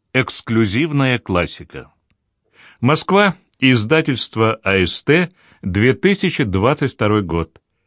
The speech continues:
Категория восемнадцать плюс.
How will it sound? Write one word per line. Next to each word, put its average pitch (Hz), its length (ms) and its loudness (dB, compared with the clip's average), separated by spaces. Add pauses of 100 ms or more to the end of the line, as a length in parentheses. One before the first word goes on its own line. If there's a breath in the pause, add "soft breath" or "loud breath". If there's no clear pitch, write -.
(300 soft breath)
Категория 180 720 2 (100)
восемнадцать 107 800 0
плюс. 73 460 -6